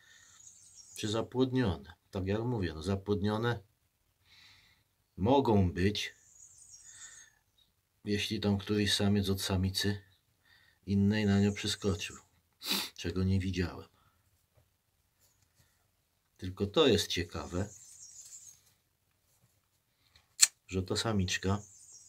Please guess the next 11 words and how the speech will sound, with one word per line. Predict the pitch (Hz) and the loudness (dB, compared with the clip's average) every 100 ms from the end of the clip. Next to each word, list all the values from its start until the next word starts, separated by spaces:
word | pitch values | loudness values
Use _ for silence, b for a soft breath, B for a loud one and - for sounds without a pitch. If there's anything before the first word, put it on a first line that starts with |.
| - - | -20 -14
sama | - 120 123 127 | -6 -2 0 0
wysiaduje | 123 123 120 120 92 - - - - _ _ _ _ b b b b b b - | -2 -2 -4 -2 -6 -8 -18 -20 -20 _ _ _ _ b b b b b b -18
i | 92 | -16
w | |
przypadku | - 95 107 104 - | -10 -4 -4 -4 -4
wylęgu | 98 107 107 95 92 110 120 | 0 2 4 4 2 -4 -10
sama | - 104 104 104 | -8 -4 -2 -2
będzie | 104 104 104 | -2 -2 -4
karmić, | 110 104 - 92 | -4 -4 -6 -14
także | - 87 90 | -10 -6 -6
poświęcenie, | 92 98 - 107 98 92 90 90 104 | -6 -6 -4 -4 -4 -4 -4 -4 -6